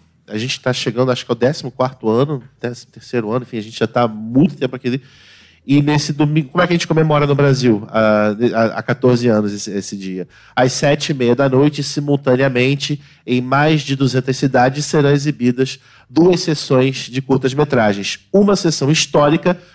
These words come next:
justamente com alguns desses curtas, inclusive o Virgulino, que eu citei, vai tá sendo exibido nessa mostra. Ah, e uma outra sessão de seleções mais recentes de curtas-metragens de animação. Vai acontecer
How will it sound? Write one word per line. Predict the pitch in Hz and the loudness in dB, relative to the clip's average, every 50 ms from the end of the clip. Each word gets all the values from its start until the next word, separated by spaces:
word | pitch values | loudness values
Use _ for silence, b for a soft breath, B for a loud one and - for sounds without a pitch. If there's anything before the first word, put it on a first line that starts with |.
| B | B
justamente | B - 151 165 - 160 147 139 139 143 139 - - | B -2 -2 0 0 -2 0 0 0 0 -2 -4 -8
com | 147 151 143 139 127 | -6 -4 -4 -2 0
alguns | 127 131 131 135 190 214 | 0 0 0 2 2 2
desses | 185 170 160 - 143 135 - | 2 0 -2 -4 -4 -6 -4
curtas, | - 156 175 - 151 131 | 0 0 0 2 0 -4
inclusive | 135 135 - 135 120 135 151 147 139 147 | -4 -6 -8 -8 -2 2 2 2 2 0
o | 127 131 | -4 -2
Virgulino, | 127 143 147 139 127 127 120 117 143 165 156 143 | 2 2 2 4 4 2 2 4 2 2 2 0
que | 139 - | -2 -4
eu | 120 | -8
citei, | - - - - _ 123 127 151 | -8 -10 -18 -4 _ 2 2 2
vai | 139 131 | 2 -2
tá | 123 - 127 120 117 | -6 -2 -2 -2 -2
sendo | 120 - - 120 117 | -2 -4 -10 -10 -10
exibido | 117 113 113 104 101 127 151 151 135 | -8 -8 -8 -6 -2 -2 0 0 0
nessa | 113 110 104 - 113 | -4 -4 -8 -8 -12
mostra. | 107 110 113 131 147 - - - 180 b b b b b b b b b b b | -6 -2 0 0 -2 -2 -8 -18 -20 b b b b b b b b b b b
Ah, | - 139 143 139 135 | 0 2 2 2 4
e | 151 170 | 4 4
uma | 175 190 196 | 4 4 4
outra | 175 165 180 180 190 180 | 6 4 4 4 2 -2
sessão | 175 - 190 170 - - 160 151 160 | 0 0 -2 -4 0 0 2 2 2
de | 165 165 | 2 -2
seleções | - - 165 160 160 - - 143 139 147 151 147 | -2 -2 0 0 0 0 0 0 2 2 0 0
mais | 151 151 147 156 147 | 0 0 0 0 2
recentes | 156 160 147 - - 135 139 139 143 139 | 0 -2 -2 -2 -2 -2 -2 -2 -4 -6
de | 143 | -8
curtas-metragens | 143 139 135 135 135 135 139 143 139 139 131 131 131 127 | -6 -4 -4 -4 -4 -4 -4 -4 -4 0 0 -2 -2 -2
de | 131 | -6
animação. | 143 139 143 147 156 156 - - 120 110 101 - b b b b b b b | -8 -8 -4 -4 -4 -4 -2 -4 -2 -4 -4 -6 b b b b b b b
Vai | - 113 113 127 131 135 | -14 -2 0 2 2 2
acontecer | 131 - - 131 131 - 147 139 143 - - 143 147 160 151 | 2 0 -2 -2 0 0 0 0 0 -2 0 2 2 2 0